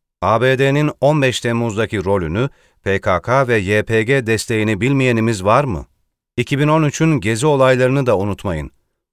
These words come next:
Sokak saldırganlığını da denediler. Politik saldırganlık deseniz, düşünsenize,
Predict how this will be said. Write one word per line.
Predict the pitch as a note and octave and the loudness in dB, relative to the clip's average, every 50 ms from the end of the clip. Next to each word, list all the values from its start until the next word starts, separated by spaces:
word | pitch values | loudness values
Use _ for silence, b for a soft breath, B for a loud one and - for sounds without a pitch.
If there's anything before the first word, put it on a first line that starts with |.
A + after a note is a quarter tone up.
| _ _ _ | _ _ _
Sokak | - - - A#2+ G#2 - C#3 D3 - - | -8 -4 -2 -2 -2 0 -2 -2 -2 -2
saldırganlığını | - - A#2 A#2+ A#2 A2+ A#2+ A2 G#2 B2 B2 B2 B2 B2 B2 A#2+ B2 B2 A2 | 0 2 2 2 2 0 -2 0 0 0 2 2 2 2 2 0 0 0 0
da | A2 F#2+ E2 D#2 | 0 0 0 0
denediler. | E2 G#2+ G#2 G2+ F#2+ E2 F#2 E2 D#2+ D2 - - _ _ _ _ _ _ _ _ _ _ _ | -2 -2 -2 -2 -4 -4 -4 -6 -6 -6 -8 -14 _ _ _ _ _ _ _ _ _ _ _
Politik | - A#2 A2+ A#2+ A#2+ - D#3+ D#3 - | -2 0 0 0 0 0 0 -2 -2
saldırganlık | - - B2+ A2 A2 G2 G#2+ G#2 F2 G#2 G#2 G2 G2+ A#2 A2 - | -2 0 2 2 2 0 -2 -4 -2 -2 0 0 0 -2 -4 -4
deseniz, | G2 F#2+ - - F#2+ E2+ G2 B2+ C3 - - _ _ _ _ _ _ _ _ _ _ _ _ - F2 | -6 -6 -4 -4 -4 -2 -2 -4 -4 -6 -10 _ _ _ _ _ _ _ _ _ _ _ _ -6 -4
düşünsenize, | A2+ A#2 - C#3+ C3+ A#2 - E3+ F3 E3 C3+ G2 G2 E2+ C2+ | -2 -2 0 0 0 0 2 2 2 2 0 0 -2 -4 -6